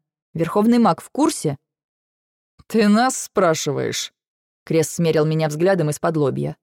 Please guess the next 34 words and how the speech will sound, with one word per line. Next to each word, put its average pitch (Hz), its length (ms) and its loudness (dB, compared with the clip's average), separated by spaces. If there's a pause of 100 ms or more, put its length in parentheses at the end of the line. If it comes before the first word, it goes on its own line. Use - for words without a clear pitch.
(240)
«Ну 156 200 0
да, 160 300 2
извини. 156 540 0 (380)
Завтра 170 320 -2
сама 156 320 0
у 160 60 0
него 175 180 0
спрошу». 170 540 -2 (1300)
«Ты 190 120 2
смотри, 214 500 2
какие 180 360 2
она 180 220 4
слова 185 420 2
знает», — 139 640 -6
фыркнул 147 440 -4
Крес. - 440 -6 (180)
«Извини, 156 800 -2
пожалуйста». 139 960 -6 (420)
Фир 170 160 0
его 165 160 2
шутку 185 300 -4
не 170 100 0
поддержал. 156 680 -2 (420)
Он 180 140 2
внимательно 214 540 4
посмотрел 202 500 0
на 208 80 4
меня 165 280 0
и 170 40 -4
сказал: 156 500 -2 (1080)
«Эля, 160 240 2
было 175 220 2
бы 175 100 2
неплохо, 185 640 0